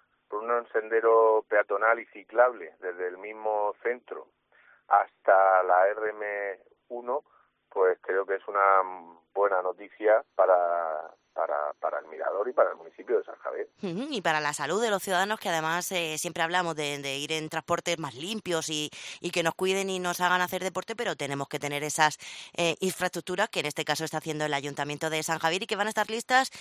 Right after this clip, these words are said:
Speaker 2: Sabe que los periodistas siempre preguntamos más o menos en un mes, ¿no?
Speaker 1: Efectivamente. Ya saben que con esto de las obras, eh, bueno, pues <laughs> algo osado hablar de plazo,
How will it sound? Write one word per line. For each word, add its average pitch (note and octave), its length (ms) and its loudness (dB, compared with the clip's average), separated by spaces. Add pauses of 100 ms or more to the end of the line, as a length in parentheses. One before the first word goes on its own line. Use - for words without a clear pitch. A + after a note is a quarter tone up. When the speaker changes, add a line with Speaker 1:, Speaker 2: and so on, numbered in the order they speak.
(140)
Speaker 2:
Sabe E3 260 -4
que E3 120 -6
los D#3+ 120 -4
periodistas D#3+ 360 -8
siempre D#3+ 200 -10
preguntamos E3 460 -4
más F3+ 160 -4
o F3 60 -8
menos F#3 220 -2
en E3+ 80 2
un C#3+ 120 -2
mes, B2 220 0
¿no? E3+ 180 -6 (920)
Speaker 1:
Efectivamente. B2 800 2 (380)
Ya A2+ 140 8
saben C3+ 300 4
que A#2+ 240 4
con A2 200 2
esto A#2+ 260 4
de A#2+ 80 6
las A#2 180 8 (100)
obras, C3 480 6
eh, G2+ 600 0
bueno, A2 340 -6
pues F2+ 440 -8 (260)
<laughs> A2 120 -12 (220)
algo B2+ 320 2
osado B2+ 440 4
hablar A#2 280 4
de A2 160 0
plazo, C3+ 440 4